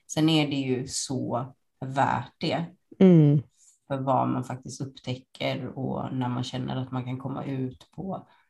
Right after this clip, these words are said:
Speaker 1: på andra sidan när det kommer till den här förståelsen för sig själv.
Speaker 2: Mm.
Speaker 1: Det, det är skitcoolt faktiskt.
Speaker 2: Det kan vi också prata mer om.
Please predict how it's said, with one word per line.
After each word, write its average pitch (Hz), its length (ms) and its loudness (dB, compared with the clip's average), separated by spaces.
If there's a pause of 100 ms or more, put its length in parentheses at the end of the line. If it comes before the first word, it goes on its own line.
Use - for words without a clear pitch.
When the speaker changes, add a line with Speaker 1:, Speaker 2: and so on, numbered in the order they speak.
(160)
Speaker 1:
på - 80 -2
andra 131 360 0
sidan 135 640 -2
när 143 80 -6
det 127 100 -8
kommer 135 460 -6
till 131 300 -6
den 131 120 -4
här 123 80 -4
förståelsen 139 800 -4
för - 140 -6
sig - 160 -8
själv. - 260 -10 (420)
Speaker 2:
Mm. 160 300 6 (760)
Speaker 1:
Det, 139 460 -8 (1040)
det 151 180 -4
är 147 40 -8
skitcoolt 147 720 -6
faktiskt. - 500 -20 (1160)
Speaker 2:
Det 180 420 2 (120)
kan 185 160 -2
vi 175 80 2
också 180 220 -4
prata 180 520 -2 (220)
mer 180 300 2
om. 190 120 -4